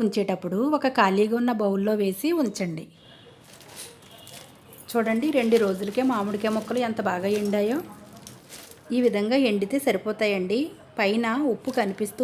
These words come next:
ఉండే విధంగా ఎండాలి. ఇప్పుడు ఈ ముక్కలను ఊటలో వేసి మూత పెట్టేసి ఒక రోజంతా అలానే ఉంచేసేయండి. ఈ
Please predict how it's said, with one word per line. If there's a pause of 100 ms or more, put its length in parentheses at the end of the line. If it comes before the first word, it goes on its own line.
(100)
ఉండే
విధంగా (160)
ఎండాలి. (1500)
ఇప్పుడు
ఈ
ముక్కలను (200)
ఊటలో
వేసి (240)
మూత (120)
పెట్టేసి (220)
ఒక (100)
రోజంతా (680)
అలానే
ఉంచేసేయండి. (1600)
ఈ